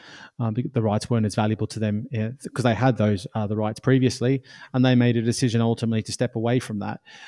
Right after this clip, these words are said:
Uh, that's a decision that's probably made quite heavily at headquarters in U S, uh, I would imagine, um, with some support and guidance from, you know, uh, Stan Jocko we've had on the pod before. But ultimately, they had to make a business decision. So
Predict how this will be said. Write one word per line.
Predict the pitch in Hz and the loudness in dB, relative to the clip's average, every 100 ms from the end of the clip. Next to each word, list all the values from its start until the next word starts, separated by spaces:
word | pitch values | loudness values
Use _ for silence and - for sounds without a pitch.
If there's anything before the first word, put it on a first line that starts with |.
| - | -8
Uh, | 117 | -4
that's | 127 139 - | 2 0 2
a | 123 | -2
decision | 104 107 147 120 110 | 0 0 2 2 2
that's | 107 | 0
probably | - - 147 139 117 113 | -6 0 4 4 4 4
made | 107 110 - | 2 0 -2
quite | - 135 | -4 -4
heavily | - 127 110 110 113 - | -2 -2 -2 -4 -6 -6
at | 107 - | -8 -8
headquarters | - 139 131 120 117 110 107 | -4 -4 -2 -2 -2 -2 0
in | 110 104 | 0 0
U | 107 110 | 0 0
S, | 139 - - - - - - - | 0 -2 -8 -16 -20 -20 -18 -4
uh, | 123 | -2
I | 127 | 2
would | 127 | 4
imagine, | 131 135 135 185 208 - - - - | 4 2 2 -2 -2 -8 -20 -10 0
um, | 120 117 113 | 2 2 4
with | 160 | 4
some | - 156 | 4 0
support | - - 135 | -2 -4 -2
and | 110 | -2
guidance | 107 127 151 - | 0 2 0 0
from, | 117 110 104 113 | 2 2 2 0
you | 104 | -2
know, | 101 123 151 117 | -2 -4 -6 -6
uh, | 110 | -4
Stan | - 120 | 0 2
Jocko | 127 120 | 2 2
we've | 120 | 2
had | 117 117 | 2 2
on | |
the | 110 | 0
pod | - 127 110 - - | 0 -2 -4 -10 -14
before. | - 113 113 147 156 - - - - | -10 -6 -4 -4 -6 -12 -20 -8 2
But | 139 | 4
ultimately, | 135 143 143 120 113 113 117 - _ _ _ _ _ _ - - | 6 6 6 6 6 4 2 -4 _ _ _ _ _ _ -20 -2
they | 135 117 | 4 4
had | 127 131 | 4 4
to | |
make | 123 123 | 4 4
a | |
business | 113 131 131 | 2 2 0
decision. | 127 - 123 104 104 | -6 -2 -2 -2 0
So | 135 | 0